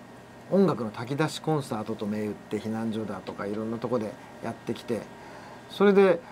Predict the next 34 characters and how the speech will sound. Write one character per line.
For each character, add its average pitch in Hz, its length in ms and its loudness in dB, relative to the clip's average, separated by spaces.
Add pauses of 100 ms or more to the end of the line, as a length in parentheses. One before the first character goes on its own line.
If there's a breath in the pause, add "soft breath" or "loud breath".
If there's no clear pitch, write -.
(140)
私 240 440 4
は 226 160 10
お-、 214 160 6 (120)
音 185 180 4
楽 190 180 2
好 - 60 -12
き 175 100 -2
だ 165 80 4
っ - 40 -2
た 127 120 -6
ん 120 40 -4
で、 117 60 -4
昔 139 380 -4
か 196 140 4
ら 180 80 4
知 - 120 -10
っ - 40 -16
て 185 140 -2
た 170 120 2
つ 160 120 -6
も 131 160 0
り 123 60 -2
の、 117 160 -4 (300 loud breath)
ま 120 80 -2
あ、 113 40 -2
音 160 200 4
楽 113 180 -2
の 101 60 -8 (140)
力 - 360 4
と 123 120 -2
い 104 200 -4
う 95 60 -10 (100)
も 110 120 -6
の 101 140 -8